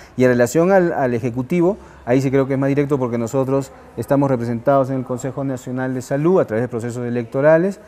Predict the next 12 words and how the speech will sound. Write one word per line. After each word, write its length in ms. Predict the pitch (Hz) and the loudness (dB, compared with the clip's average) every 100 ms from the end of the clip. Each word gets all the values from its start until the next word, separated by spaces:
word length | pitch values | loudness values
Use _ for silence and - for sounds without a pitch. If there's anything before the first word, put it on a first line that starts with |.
| - - - | -20 -18 -2
y 160 | 139 143 | 2 4
hay 160 | 127 | 4
una, 540 | 131 127 123 120 110 110 | 4 2 2 2 -2 -4
una 800 | 120 117 113 107 104 101 95 95 | -4 -2 -2 -4 -4 -6 -8 -6
participación 680 | 107 107 110 107 107 123 120 | -4 -4 -4 -6 -6 -4 -2
directa 540 | 120 117 113 123 117 | -2 -2 -2 -2 0
en 360 | 113 113 117 117 - _ - | -2 -4 -4 -8 -14 _ -12
vigilancia, 640 | 117 120 113 110 110 117 | -10 -4 -2 -2 -4 -6
seguimiento, 600 | 110 120 117 110 107 104 - | -6 -4 -2 -4 -4 -6 -4
opiniones, 720 | 143 127 113 110 107 104 92 | -4 -4 -4 -4 -4 -8 -12
etcétera, 440 | - - - 71 | -16 -18 -16 -16
¿no? 120 | 98 | -16